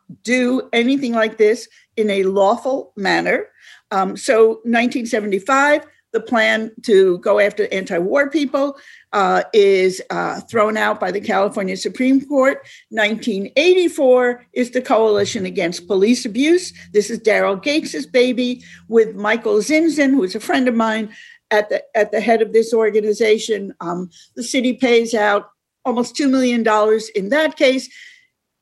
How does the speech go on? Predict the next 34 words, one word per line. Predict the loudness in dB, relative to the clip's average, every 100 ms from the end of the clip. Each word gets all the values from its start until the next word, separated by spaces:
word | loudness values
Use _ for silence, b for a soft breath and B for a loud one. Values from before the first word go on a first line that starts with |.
| _ _ _ _
But | 0 4
they, | 4 4
did | 2 0
they | 2 2
learn? | 2 0
But | 0 0 2
then | 2
you | 2
say | 0 0
to | 0
yourself, | -2 -2 -2 -2
"Did | 0
they | 2
learn | 2 2 0
their | 2 2
lesson?" | 2 2 0 -2 -2 -6 _ _ -8
No, | -2 2 2 2 0 -4 B B B
because | -2 2 2 2 2
then | 0 2
when | 2 2
Michael | 2 0 2 0 0 -4
ran | -2 0 2 0
for | 0 2 2 0
public | -4 -2 -2 -2 0
office, | 0 0 -2 -4 -6 -18 b
the | -8 -4
L | 2 2
A | 2
P | 0 -4
D | -2 -2 -2 -4 -8 b b b
started | -8 0 2 2 2 2
a | -2
smear | -2 -4 2 2 2
campaign, | -2 -6 -6 -6 -8 -8 -16